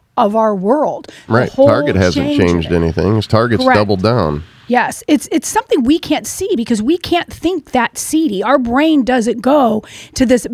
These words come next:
Speaker 1: big unseen entity of one group of people in the whole world order. Who, who better to wreck than Disney World and pervert Disney World, where everybody is happy, and that is where all the races get along and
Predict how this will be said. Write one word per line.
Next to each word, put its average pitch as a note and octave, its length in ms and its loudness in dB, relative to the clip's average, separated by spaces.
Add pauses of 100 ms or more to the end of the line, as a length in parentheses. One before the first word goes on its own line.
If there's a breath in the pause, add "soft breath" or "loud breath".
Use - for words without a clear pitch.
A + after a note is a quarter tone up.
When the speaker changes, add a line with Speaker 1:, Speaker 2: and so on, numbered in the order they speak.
Speaker 1:
big D#4 380 2
unseen C4 760 0 (180)
entity B3 580 0
of A3 200 0
one C4+ 580 2
group C#4 220 -4
of A3+ 140 -6
people F4+ 360 -2
in B3 140 2
the A#3+ 100 0
whole C4+ 260 2
world C4 320 0
order. C4 380 -2 (680 loud breath)
Who, - 240 -2
who - 340 0
better F#4+ 300 0
to - 180 -4
wreck - 460 -2
than C4 180 4
Disney C4+ 360 0
World C3+ 340 -8 (260 loud breath)
and C4+ 160 4
pervert B3+ 460 -2
Disney C4+ 400 -2
World, F3 400 -8 (220 loud breath)
where D4+ 180 4
everybody D4+ 680 -4
is D4+ 100 -4
happy, C#4 500 -2
and A#3 140 4
that C4+ 160 2
is C#4+ 160 -2
where E4 320 0
all A#3+ 220 2
the A3 100 0
races G#3 640 -2
get G#3+ 180 0
along G3+ 540 0
and G3+ 100 -8